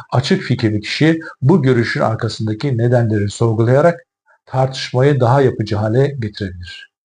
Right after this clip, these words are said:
"Bu fikri neden savunuyorsunuz? Alternatif bir bakış açısını değerlendirdiniz mi?" gibi sorular sorarak dar görüşlülüğü yıkan bir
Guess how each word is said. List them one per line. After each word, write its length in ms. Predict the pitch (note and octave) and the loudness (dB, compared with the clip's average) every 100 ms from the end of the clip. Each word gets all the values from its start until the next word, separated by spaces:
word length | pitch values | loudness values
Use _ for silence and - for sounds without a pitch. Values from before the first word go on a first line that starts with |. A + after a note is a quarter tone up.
| _ _ _ _ | _ _ _ _
"Bu 140 | D#3 A3 | -2 0
fikri 560 | F#3+ C3+ C#3 D#3+ F#3 - - - | 2 0 2 2 0 -4 -16 -2
neden 380 | B2+ C3 E3+ E3+ | 0 4 4 2
savunuyorsunuz? 1040 | C3+ A#2+ A2+ A#2 G#2 G2+ G#2+ G2 - - _ _ _ _ _ | 0 0 0 -2 -4 -6 -8 -8 -12 -20 _ _ _ _ _
Alternatif 840 | C3+ C#3 C#3 D#3 D#3+ D#3+ F3+ - | 0 2 2 2 2 0 -6 -2
bir 180 | C#3+ C3 | -2 0
bakış 320 | B2+ B2+ C#3 | 0 -2 -4
açısını 640 | C3+ A#2+ - B2 D3 F3 F#3 - - | -6 -8 -4 2 2 2 -2 -18 -14
değerlendirdiniz 1080 | B2 A#2 B2+ C3 B2+ B2 B2+ A#2 C3 D#3 B2+ | -4 2 4 4 4 4 2 2 2 2 0
mi?" 160 | G#2 F2+ _ _ _ A#2 | -4 -8 _ _ _ -12
gibi 320 | B2 A2 - - _ | -8 -8 -8 -20 _
sorular 460 | - B2+ B2 A2 | 0 4 4 2
sorarak 560 | - B2+ C3 D3 E3+ - _ _ _ _ C3 | 0 2 4 2 0 -4 _ _ _ _ -16
dar 340 | A2 D3 E3 | -2 2 2
görüşlülüğü 840 | B2+ A#2 G2 - G#2 F#2+ A#2 D#3 B2+ | 2 0 -2 -6 -4 -2 0 2 0
yıkan 380 | G#2+ C3 C#3 A#2+ | 0 0 2 2
bir 280 | D#3+ D#3+ | 2 0